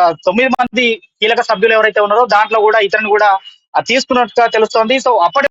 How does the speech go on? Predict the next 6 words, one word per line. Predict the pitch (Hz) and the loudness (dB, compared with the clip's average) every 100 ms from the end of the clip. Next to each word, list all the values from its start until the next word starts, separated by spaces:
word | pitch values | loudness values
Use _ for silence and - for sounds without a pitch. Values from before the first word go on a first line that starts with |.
| 277 | 0
వరకు | 269 254 | 2 2
కూడా | 247 240 - _ - | 0 0 -4 _ -6
అంటే | 165 233 | -2 -2
ప్రభాకర్ | 185 175 233 247 233 | -2 0 0 2 2
రావును | 226 226 254 277 - _ _ 135 | 2 2 2 0 -4 _ _ -8
ఎట్లాంటి | 160 247 254 254 247 220 | -2 0 0 0 0 -2